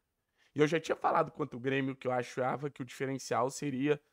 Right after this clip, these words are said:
o meio-campo do Atlético ser melhor que o meio-campo do Grêmio. E contra o Botafogo, eu vejo o nosso meio-campo sendo esse setor protagonista novamente, esse setor que pode fazer a diferença.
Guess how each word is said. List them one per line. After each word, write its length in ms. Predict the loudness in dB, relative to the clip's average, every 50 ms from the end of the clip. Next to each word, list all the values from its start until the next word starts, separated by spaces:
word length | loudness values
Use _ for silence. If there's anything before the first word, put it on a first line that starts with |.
| _ _ _ _ _ _ _ _ _ _
o 80 | 4 6
meio-campo 560 | 8 8 8 8 6 4 4 2 2 2 2
do 100 | 6 6
Atlético 580 | 6 6 6 4 2 4 4 2 0 -4 -12 -6
ser 160 | -4 -2 2
melhor 360 | 2 4 4 4 2 2 0
que 100 | -4 -6
o 40 | -2
meio-campo 520 | 0 0 0 -2 -2 -2 -4 -4 -4 -6
do 100 | -10 -6
Grêmio. 300 | -2 0 0 0 -2 -4 -8 _ _ _ _ _ _ _ _ _ _ _ _ _ _ _ _ _ _ _ _ _
E 120 | -4 -4 0
contra 320 | 4 4 4 6 6 4
o 60 | 4
Botafogo, 600 | 6 6 6 6 4 2 2 2 0 0 0 -4 _ _ -4
eu 100 | -2 -2
vejo 280 | 0 -2 -2 -2 -2
o 20 | -4
nosso 400 | -4 -2 -4 -4 -4 -6 -10 -10 _ _ _ _ _ _ _ _ _ _ _ _ -2
meio-campo 580 | 2 2 2 2 2 2 2 2 2 2 0 -2
sendo 260 | -2 0 0 2 0
esse 140 | 0 -2 -4
setor 420 | -4 -4 -4 -4 -2 -4 -6 -6
protagonista 880 | -6 -8 -8 -4 -4 -4 -2 -2 -2 -2 -2 -4 -4 -6 -6 -6 -8 -8 _ _ _ 0
novamente, 560 | 2 4 4 4 4 2 2 0 0 -2 -6
esse 120 | -8 -6
setor 400 | -2 0 0 0 2 0 -2 -2
que 100 | -2 -8
pode 320 | -4 0 0 0 0 0 -2
fazer 220 | -2 -2 -2 -2
a 60 | -4
diferença. 500 | -4 -4 -4 -2 -2 -2 -4 -10 -16 -20